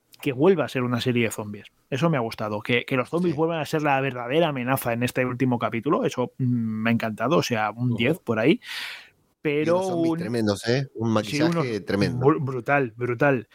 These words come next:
Speaker 2: Sí.
Speaker 1: Pero un menos uno por esas escenas en las de, "Joder, estamos atrapados, estamos contra la espada de la pared,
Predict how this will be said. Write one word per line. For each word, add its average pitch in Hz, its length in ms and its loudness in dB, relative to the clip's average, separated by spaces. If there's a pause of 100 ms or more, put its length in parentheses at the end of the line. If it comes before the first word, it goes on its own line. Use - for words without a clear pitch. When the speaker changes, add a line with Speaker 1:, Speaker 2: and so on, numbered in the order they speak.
(180)
Speaker 2:
Sí. - 20 -20
Speaker 1:
Pero 143 260 0
un 175 180 4
menos 208 340 -2
uno 202 320 0 (240)
por 131 160 0
esas 147 280 0
escenas 175 480 0
en 135 140 2
las 120 200 -2
de, 127 400 2
"Joder, 147 340 2
estamos 156 380 0
atrapados, 151 520 0
estamos 156 300 0
contra 156 240 -2
la 151 40 2
espada 170 260 0
de 165 60 0
la 156 120 -2
pared, 165 260 0